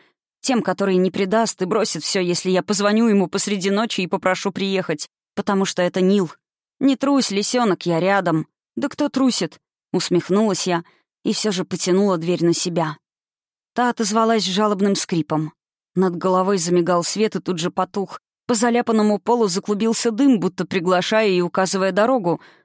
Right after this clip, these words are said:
но быстро развеялся, забрав с собой и крохотное ощущение волшебства в этом месте. Гадюшник, самый настоящий. Исписанные стены напоминали приют для наркоманов, везде валялась осыпавшаяся штукатурка,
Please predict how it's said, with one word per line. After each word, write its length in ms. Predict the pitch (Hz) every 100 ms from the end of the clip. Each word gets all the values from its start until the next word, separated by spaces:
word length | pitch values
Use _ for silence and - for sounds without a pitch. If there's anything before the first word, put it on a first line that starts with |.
| _
но 160 | 240 240
быстро 420 | 254 - 214 208
развеялся, 760 | 208 202 214 262 175 - 165 156 _ _
забрав 400 | 160 180 180 170
с 20 |
собой 360 | - 175 208 208
и 80 | 170
крохотное 520 | - 202 190 180 170
ощущение 520 | 165 180 - 190 175
волшебства 600 | 156 175 180 - - 175
в 40 |
этом 200 | 160 165
месте. 460 | 170 165 - - 160 - _ _ _
Гадюшник, 680 | - 233 214 247 - 170 151
самый 320 | - 247 254
настоящий. 760 | 220 - 214 208 175 - 156 151 _ _ _
Исписанные 540 | 302 - 285 277 269
стены 360 | 254 - 277 254
напоминали 500 | 202 - 214 220 214
приют 320 | 208 220 233
для 140 | 196 180
наркоманов, 680 | 175 - 220 254 220 175
везде 300 | 190 185 190
валялась 420 | 202 185 202 185 190
осыпавшаяся 640 | 180 214 196 - 165 190
штукатурка, 720 | - 185 196 - 240 - 175